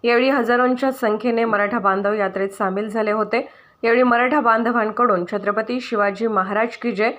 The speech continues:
जय भवानी, जय शिवाजी, एक मराठा, लाख मराठा" अशा घोषणा देण्यात आल्या. मनोज जरांगे यांनी भिंगार शहरातील श्रीराम मंदिरात जाऊन रामाचे दर्शन घेतले.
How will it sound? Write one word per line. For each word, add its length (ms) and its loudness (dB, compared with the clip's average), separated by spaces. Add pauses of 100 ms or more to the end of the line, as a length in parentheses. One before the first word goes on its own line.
(420)
जय 140 4
भवानी, 580 2
जय 220 2
शिवाजी, 600 -2
एक 240 -2
मराठा, 480 -2
लाख 320 0
मराठा" 380 -2
अशा 240 -2
घोषणा 440 -2
देण्यात 340 -2
आल्या. 160 0 (760)
मनोज 240 4
जरांगे 500 2
यांनी 220 2
भिंगार 420 0
शहरातील 600 -2
श्रीराम 400 0
मंदिरात 460 -2
जाऊन 240 0 (420)
रामाचे 520 2
दर्शन 440 0
घेतले. 360 -4